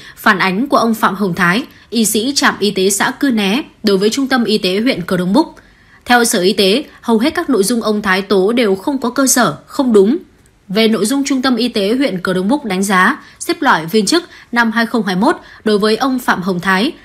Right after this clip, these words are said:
Sở Y tế cho hay, qua kiểm tra hồ sơ, tài liệu có liên quan, cho thấy năm hai không hai mốt, Trung tâm Y tế huyện Cờ Rông Búc đánh giá, xếp loại viên chức Phạm Hồng Thái không hoàn thành nhiệm vụ là đúng.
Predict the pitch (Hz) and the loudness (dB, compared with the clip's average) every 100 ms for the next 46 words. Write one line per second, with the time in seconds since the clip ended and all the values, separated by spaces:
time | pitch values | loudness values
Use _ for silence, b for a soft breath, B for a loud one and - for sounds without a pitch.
0 | B - 214 190 202 202 220 220 226 214 | B -6 0 2 2 0 0 0 2 2
1 | - - _ _ _ - 233 233 196 220 | -2 -16 _ _ _ 0 0 2 0 0
2 | 220 190 208 233 220 B - 220 220 208 | 0 0 2 2 0 B -4 0 2 2
3 | 190 208 247 247 226 226 190 B B - | 0 -2 -2 0 2 2 0 B B -4
4 | 233 220 196 233 247 220 226 254 220 214 | -2 2 0 0 -2 0 -2 -2 -2 0
5 | 196 311 - B - 285 285 262 269 226 | 0 0 -2 B -8 -4 -2 -2 -2 -2
6 | 202 247 277 190 170 180 190 208 311 208 | -2 -2 -2 -4 -4 -2 -2 -2 -2 -4
7 | 185 190 190 185 311 - - 339 285 196 | -4 0 2 2 -2 -8 -6 -2 0 0
8 | 165 220 208 311 - - 196 180 185 185 | 0 -2 0 -4 -6 -2 -2 0 -2 -2
9 | 180 277 B B B - 254 226 185 202 | -2 -2 B B B -2 -2 0 -2 -2
10 | 185 190 196 214 - 180 175 196 294 | -2 0 2 2 0 -4 0 2 0